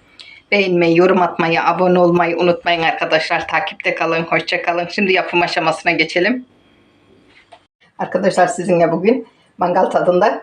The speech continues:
fırında kanat yapacağım. Malzemelerimi sayayım. Baharatlarımdan başlıyorum. Kekik,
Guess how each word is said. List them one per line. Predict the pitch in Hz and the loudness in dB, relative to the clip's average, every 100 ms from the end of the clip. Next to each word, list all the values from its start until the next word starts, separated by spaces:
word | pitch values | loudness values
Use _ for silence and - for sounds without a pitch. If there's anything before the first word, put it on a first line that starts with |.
| - | -4
fırında | 175 175 185 | 0 2 0
kanat | 175 180 180 | 0 0 2
yapacağım. | 165 165 170 226 - - _ _ _ _ _ - | 0 0 0 0 -2 -14 _ _ _ _ _ -2
Malzemelerimi | 190 180 180 180 170 170 | 0 2 2 4 2 0
sayayım. | - 165 185 233 - _ | -2 -2 2 0 -2 _
Baharatlarımdan | 165 165 165 - 170 165 160 156 | -2 0 -2 0 0 2 2 2
başlıyorum. | 156 - 170 180 254 - _ - _ | 0 0 -2 0 0 -4 _ -20 _
Kekik, | 214 202 185 202 - | 0 2 2 2 -2